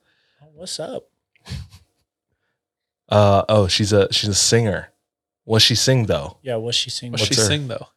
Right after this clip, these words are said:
Speaker 2: What's her, uh, <laughs> I can't find this. Oh, discography. Vic-, Victorious. I don't know. Uh, Zoe one oh one. Is that who she is?
Speaker 3: Don't know.
Speaker 2: Sure.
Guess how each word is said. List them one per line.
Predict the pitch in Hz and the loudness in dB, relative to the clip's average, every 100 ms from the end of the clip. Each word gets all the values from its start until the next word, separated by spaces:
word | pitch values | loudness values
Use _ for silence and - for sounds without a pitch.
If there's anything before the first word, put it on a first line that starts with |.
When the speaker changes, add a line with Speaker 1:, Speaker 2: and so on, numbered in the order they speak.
| _ - | _ -8
Speaker 2:
What's | 107 - | -4 0
her, | 113 110 | 2 4
uh, | 104 104 - | 2 2 -2
<laughs> | - - 135 - - - - _ _ _ _ _ _ _ _ - | -4 0 0 -2 -12 -14 -14 _ _ _ _ _ _ _ _ -6
I | 101 | -4
can't | - 92 - | -2 -4 -4
find | 80 76 | -8 -6
this. | - 113 | -6 -2
Oh, | 104 | 0
discography. | 92 - 110 104 98 - 85 82 _ _ _ _ _ _ _ _ _ | 0 0 4 4 2 -4 -8 -8 _ _ _ _ _ _ _ _ _
Vic-, | 104 92 _ _ | -4 -4 _ _
Victorious. | 107 104 - - 113 113 90 82 - - - _ _ _ _ _ _ _ _ - | -2 0 2 4 6 6 2 0 -2 -4 -8 _ _ _ _ _ _ _ _ -6
I | 101 | -2
don't | 95 - | -2 2
know. | 123 | 4
Uh, | |
Zoe | 107 117 135 | 6 6 6
one | 135 123 | 6 4
oh | 110 | 4
one. | 110 92 | 2 2
Is | 92 | 2
that | 117 | 4
who | 117 | 4
she | 117 131 | 0 -2
is? | 143 - - _ _ _ _ _ | -2 -6 -14 _ _ _ _ _
Speaker 3:
Don't | 135 123 | 0 2
know. | 107 110 - | 2 -2 -2
Speaker 2:
Sure. | - 104 82 | 2 2 0